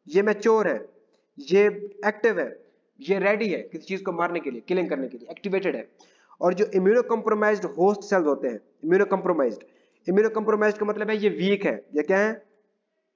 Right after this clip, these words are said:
ये weak है। not much active। ये compromise कर रहे हैं, जो weak होता है वही compromise करता है बेचारा, हैं? जो बेचारा मजबूर होता है वही compromise कर लेता है। <laughs> अब जो immuno compromise उसने क्या,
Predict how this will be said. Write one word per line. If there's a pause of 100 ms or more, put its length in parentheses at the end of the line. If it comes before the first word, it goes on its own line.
(300)
ये
weak
है। (220)
not
much (140)
active। (440)
ये
compromise
कर
रहे
हैं, (260)
जो
weak
होता
है
वही
compromise
करता
है
बेचारा, (240)
हैं?
जो
बेचारा
मजबूर
होता
है (420)
वही
compromise
कर
लेता
है। (640)
<laughs> (2000)
अब (720)
जो
immuno
compromise
उसने
क्या,